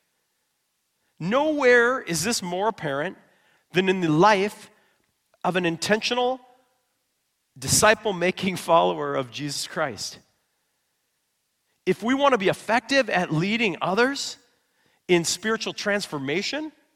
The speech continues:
taking them deeper with their relationship with Christ,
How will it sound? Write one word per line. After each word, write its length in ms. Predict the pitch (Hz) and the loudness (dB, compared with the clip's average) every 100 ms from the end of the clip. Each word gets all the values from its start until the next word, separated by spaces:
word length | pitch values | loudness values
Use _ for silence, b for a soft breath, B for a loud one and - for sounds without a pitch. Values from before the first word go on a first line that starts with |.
| _ _ _ _ _ _ _ _ _ _ _ _ _ _ _ b b | _ _ _ _ _ _ _ _ _ _ _ _ _ _ _ b b
taking 340 | - 226 - 226 | 2 2 4 0
them 160 | 185 | -2
deeper 480 | 139 202 202 254 269 - | 0 -2 -2 -4 -4 -8
with 200 | 160 185 | -6 -4
their 140 | - 180 | -2 -2
relationship 440 | 175 208 - 190 | 0 0 -2 -6
with 140 | 156 - | -8 -2
Christ, 480 | 170 220 311 - | 0 0 -2 -10